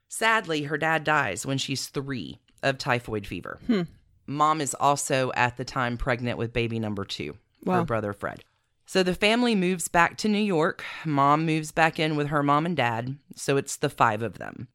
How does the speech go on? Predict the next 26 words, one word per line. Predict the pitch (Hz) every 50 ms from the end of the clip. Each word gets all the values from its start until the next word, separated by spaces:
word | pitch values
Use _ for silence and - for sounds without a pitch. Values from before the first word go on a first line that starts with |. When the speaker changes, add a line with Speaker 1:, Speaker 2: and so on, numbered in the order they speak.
| _ _ _ _ _ _ _ _ _
Speaker 1:
And | - 139
they | 139 139
live | 143 143 151 165
in | 180 185 180 165
this | 160 151 151 147 139 - - - - _ _ _
town | - - 135 123 135 147 147 143
called | - - 147 139 151 160 165 160 160 - - -
Celeron. | - - - - - - 170 175 175 156 127 117 71 62 58 53 50 67 85 113 131 _ _ _ _ _ _ -
Just | 143 165 202 185 - -
Speaker 2:
Like, |
like | 196 196 190 -
the | - 220
processor? | - - 185 165 170 - - 202 214 - 247 240 233 226 - - _ _ - - - - - _ - - _ -
Speaker 1:
C | - - - - - 202 214 220 214 -
E | - 202 202 - - -
L | 156 165 170 180 175 -
O | - 160 175 175 165 - - -
R | - 147 151 156 156 -
O | - 151 151 151
N, | - - 135 143 151 165 185 185
Celeron. | 170 - - - 143 135 127 113 95 62 50 50 - 85
Speaker 2:
Close, | - 247 254 269 247 240 - -
Speaker 1:
New | 160 156
York. | 147 139 139 226
Speaker 2:
close, | 220 214 220 - -
okay. | 208 220 - 220 208